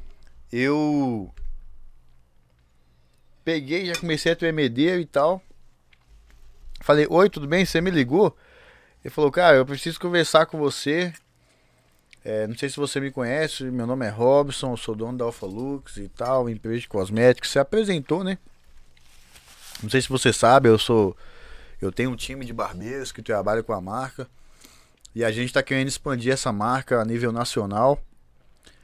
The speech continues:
E eu gostei muito do seu trabalho. Eu vi seus vídeos aqui, gostei muito do seu trabalho e tal. E aí, moral da história. Quan-, enquanto ele tava falando isso, irmão,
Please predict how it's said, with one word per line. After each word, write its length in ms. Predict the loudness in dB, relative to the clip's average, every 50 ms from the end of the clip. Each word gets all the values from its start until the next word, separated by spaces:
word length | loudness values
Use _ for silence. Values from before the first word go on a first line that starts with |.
| _ -20 _ _ -20 _ _
E 280 | -4 0 0 2 2 4
eu 120 | 2 4
gostei 300 | 4 4 4 6 4 2
muito 260 | 2 2 -2 -4 -4 -6
do 60 | -2
seu 160 | 0 0 0
trabalho. 600 | 2 4 4 4 6 6 6 6 8 6 4 -4 -8 -16 -20 -20 -20 -20 -20 -20 _ _ _ _ _ _ -20 _ _ _ _ -20 -8 -4
Eu 120 | -4 -2
vi 180 | 0 0 -2 0
seus 280 | 4 4 4 4 2
vídeos 320 | 0 2 2 2 2 0 -4
aqui, 240 | -4 -2 -2 0 2
gostei 300 | 2 2 4 4 0 2
muito 240 | 2 0 -2 -2 -6
do 40 | -4
seu 160 | -2 -4 0
trabalho 600 | 4 4 4 4 4 2 4 4 4 4 4 0
e 60 | -2
tal. 340 | -2 0 4 4 4 4 2 _ _ _ _ -20 -20 _ _ _ _ _ _ _ -20 -20 _ _ _
E 100 | 2 6
aí, 240 | 6 6 6 6 2
moral 280 | 4 6 8 8 8 8
da 80 | 4
história. 480 | 2 0 2 4 4 6 4 4 0 -4 _ _ _ _ _ _ _ _ -20 _ -20 -20 _ -20 -20 _ _ _ _ _ _ _
Quan-, 200 | 2 2 2 2 0
enquanto 300 | -6 2 4 4 6 6
ele 80 | 6
tava 200 | 6 8 6 6
falando 360 | 8 8 6 6 6 4 2 0
isso, 240 | -2 -2 0 -2
irmão, 220 | -4 -4 -6 -10